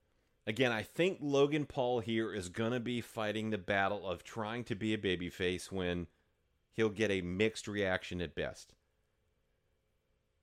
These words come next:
But I think the match is gonna be good. It's gonna be interesting. I think Logan Paul is really, really good. Naturally good. And The Miz is the perfect person to pair him up with.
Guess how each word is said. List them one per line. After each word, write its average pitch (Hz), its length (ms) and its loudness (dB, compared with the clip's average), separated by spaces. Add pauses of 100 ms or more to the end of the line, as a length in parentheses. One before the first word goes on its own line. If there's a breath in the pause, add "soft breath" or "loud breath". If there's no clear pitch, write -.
(180)
But 120 120 2
I 117 120 2
think 185 320 0
the 226 80 4
match 139 340 -2
is 117 140 0
gonna 113 180 0
be 95 160 -4
good. 85 420 -4 (800)
It's 87 200 -8
gonna 95 180 -2
be 85 160 -4
interesting. 110 540 -2
I 78 60 -12
think 95 280 -6
Logan 101 300 0
Paul 98 260 -4
is 80 260 -6
really, 120 800 4
really 131 600 4
good. 90 440 0 (640)
Naturally 104 720 -2
good. 73 380 -10 (1120)
And 117 140 2
The 120 60 4
Miz 127 320 4
is 104 120 2
the 90 120 -2
perfect - 600 -2
person 107 420 2
to 87 80 -2
pair 92 300 0
him 87 160 0
up 85 200 -2
with. 85 240 0